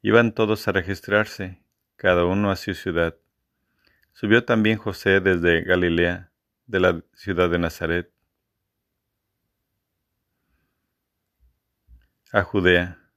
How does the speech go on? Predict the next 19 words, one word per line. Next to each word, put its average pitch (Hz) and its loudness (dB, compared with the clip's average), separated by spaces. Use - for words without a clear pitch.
a 107 -4
la 101 0
ciudad 107 2
de 117 2
David 107 2
que - -12
se - -8
llama 92 2
Belén, 87 -4
por 101 0
ser 104 4
el 104 4
de 95 4
la 92 2
casa 104 -2
y - -10
familia 95 0
de 90 2
David, 87 -2